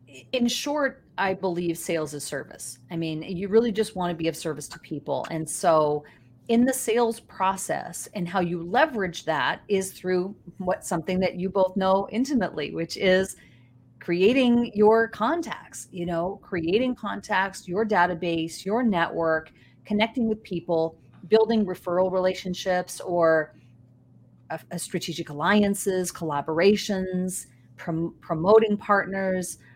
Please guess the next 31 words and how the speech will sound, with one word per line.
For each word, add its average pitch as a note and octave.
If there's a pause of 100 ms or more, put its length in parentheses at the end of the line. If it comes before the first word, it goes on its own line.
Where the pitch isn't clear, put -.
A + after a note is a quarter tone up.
(260)
That G3+
is C#4+
one G#3
of F3
the F3+
keys, A3+
I F#3+
believe, F3
to -
leveraging F3
for E3+
your D#3
sales. - (600)
One A#3+
of E4+
the E4
things A#3+
I F3+
have G3
found E3+
with D#3+
people F3+
that D#3+ (460)
tend F#3
to E3 (180)
reach F3+
out E3+
to -
me F#3+
is D#3+
that D#3